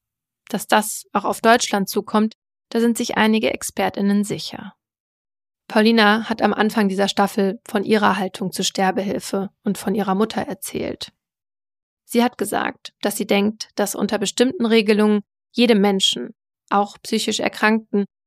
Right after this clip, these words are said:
das Recht eingeräumt werden sollte, zu sterben. Und zwar möglichst so, wie er oder sie es will. Ich bin nach meiner eigenen Erfahrung und der intensiven Beschäftigung mit dem Thema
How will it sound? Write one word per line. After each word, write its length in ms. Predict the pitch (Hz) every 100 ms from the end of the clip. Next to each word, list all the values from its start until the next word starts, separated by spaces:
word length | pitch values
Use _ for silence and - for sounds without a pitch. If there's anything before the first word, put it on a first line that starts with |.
| _
das 240 | - 202 -
Recht 380 | 233 - -
eingeräumt 560 | - 208 208 196 202 202
werden 240 | 208 196
sollte, 480 | 196 202 202 202 208 -
zu 160 | - 214
sterben. 640 | - 185 165 - 226 233 _ _ _ _ _ _ _ _ -
Und 80 | 220
zwar 160 | 240
möglichst 460 | 220 220 220 214 -
so, 400 | 220 196 220 262 _ -
wie 240 | 220 214
er 420 | - 208 196 196 -
oder 240 | 214 202
sie 160 | 196 190
es 220 | 190 -
will. 320 | - - - - _ _ _ _ _ _ _ _ _
Ich 340 | 233 220 - - _ -
bin 140 | 208
nach 100 | 202
meiner 300 | 208 202 196
eigenen 340 | 196 214 214 180
Erfahrung 800 | 185 - 175 170 180 180 196 -
und 180 | 190 180
der 160 | 180 175
intensiven 560 | 196 214 185 196 190
Beschäftigung 600 | 185 - 202 - 202 185
mit 140 | 180 -
dem 160 | 185
Thema 440 | - 196 196 208